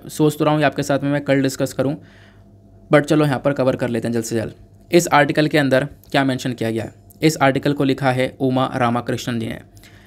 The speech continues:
देखो, इस आर्टिकल में कोई भी स्ट्रॉन्ग पॉइंट्स इतने नहीं हैं। टाइगर को लेकर चर्चा की गई है पूरी की पूरी, टाइगर कितना इंपॉर्टेंट है, हमें टाइगर को बचाना चाहिए, ठीक है। अब क्या चर्चा की गई है? सबसे इंपॉर्टेंट बात, ये आर्टिकल क्यों लिखा गया, ये नहीं खा पाया क्या? नहीं।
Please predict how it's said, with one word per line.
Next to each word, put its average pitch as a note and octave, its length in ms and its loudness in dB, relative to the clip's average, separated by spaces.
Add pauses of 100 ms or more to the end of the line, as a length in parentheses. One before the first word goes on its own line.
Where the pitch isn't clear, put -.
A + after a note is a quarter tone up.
(300)
देखो, D3 260 4
इस D#3+ 200 -2
आर्टिकल C#3+ 420 2
में D#3 120 0
कोई D3+ 160 2
भी D3+ 100 2
स्ट्रॉन्ग C3+ 320 -2
पॉइंट्स C#3 240 -2
इतने C3 180 -4
नहीं A#2 180 -4
हैं। A#2 160 -10 (420)
टाइगर E3 280 4
को F#3+ 80 2
लेकर E3+ 220 2
चर्चा C#3+ 260 0
की C3 100 -2
गई B2 100 0
है A#2+ 60 -2
पूरी C3+ 220 0
की C3 100 -2
पूरी, - 240 -6 (760)
टाइगर D3+ 260 4
कितना D#3+ 260 2
इंपॉर्टेंट C#3 420 2
है, B2+ 200 -2 (100)
हमें C#3+ 200 4
टाइगर C#3 260 6
को C#3 120 2
बचाना C3 320 2
चाहिए, B2 440 0 (200)
ठीक D3+ 140 2
है। C3+ 200 2 (300)
अब D#3 100 4
क्या F3+ 160 6
चर्चा C#3 280 4
की A#2+ 120 -2
गई A2+ 140 -2
है? - 140 -8 (320)
सबसे F3+ 280 4
इंपॉर्टेंट F3+ 320 6
बात, F#3+ 180 4
ये F3+ 60 4
आर्टिकल F3+ 360 4
क्यों E3+ 160 2
लिखा C3 220 0
गया, A2+ 200 -4 (180)
ये C#3 60 0
नहीं D#3 100 0
खा E3 160 4
पाया E3 200 6
क्या? C3 180 -6 (120)
नहीं। B2 280 -4